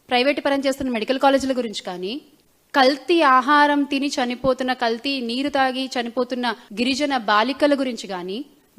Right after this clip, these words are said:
గురుకుల పాఠశాలలో చదువుతున్న బాలికల గురించి కానీ ఎవ్వరు, ఎవ్వరు మాట్లాడరు. ఏమన్నా అంటే మాకు, మాకు అండర్‌స్టాండింగ్ ఉంది, మాకు, మాకు మేము స్నేహపూర్వకంగా శాఖల మధ్య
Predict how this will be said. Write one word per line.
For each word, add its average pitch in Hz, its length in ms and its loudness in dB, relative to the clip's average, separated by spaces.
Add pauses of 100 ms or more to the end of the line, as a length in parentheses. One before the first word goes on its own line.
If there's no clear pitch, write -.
గురుకుల 277 260 -2
పాఠశాలలో 277 460 -2
చదువుతున్న 262 340 -2
బాలికల 240 440 -2
గురించి 226 300 -2
కానీ 190 360 -10 (480)
ఎవ్వరు, 269 420 0
ఎవ్వరు 262 360 2
మాట్లాడరు. 339 560 2 (500)
ఏమన్నా 311 280 2
అంటే 302 200 0
మాకు, 277 320 0
మాకు 294 260 0
అండర్‌స్టాండింగ్ 269 600 -2
ఉంది, 269 260 -4
మాకు, 254 340 -2
మాకు 269 320 -4
మేము 262 280 -4 (140)
స్నేహపూర్వకంగా 269 840 -2
శాఖల 254 420 -2
మధ్య 262 320 -2